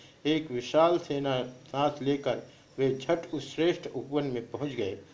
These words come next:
वहां उन्होंने विशाल शरीर वाले एक भयंकर सुअर को गुर्राते हुए देखा।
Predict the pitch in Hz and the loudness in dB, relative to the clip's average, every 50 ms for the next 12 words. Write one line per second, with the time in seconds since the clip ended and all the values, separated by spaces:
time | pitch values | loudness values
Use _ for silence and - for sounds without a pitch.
0 | - - - - - - 135 131 147 147 139 - 143 135 127 143 151 147 151 151 | -20 -20 -20 -8 -2 0 2 4 4 2 2 0 -2 -2 0 0 2 2 2 2
1 | 147 127 120 - - 135 139 143 147 143 131 - - 135 135 147 151 147 143 139 | 2 0 -2 -2 2 6 8 8 8 6 4 -2 -4 -2 2 4 4 4 6 6
2 | 139 135 135 131 131 - 135 131 127 117 110 107 127 147 156 151 151 156 143 - | 4 4 4 0 0 0 0 0 0 -2 -4 -2 -2 -2 -2 -2 -2 -2 -4 -4
3 | - - 123 131 143 151 147 - - 107 98 98 - - - - - - - - | -4 -6 -4 -2 -2 -2 -4 -4 -4 -4 -4 -4 -8 -16 -20 -20 -20 -20 -16 -10
4 | 120 117 135 135 123 120 117 120 - - 175 175 135 127 123 113 104 104 104 101 | -2 0 0 2 2 2 0 0 0 0 -2 0 0 0 -2 0 0 0 -2 -2
5 | - 101 104 101 - | -2 -4 -4 -4 -6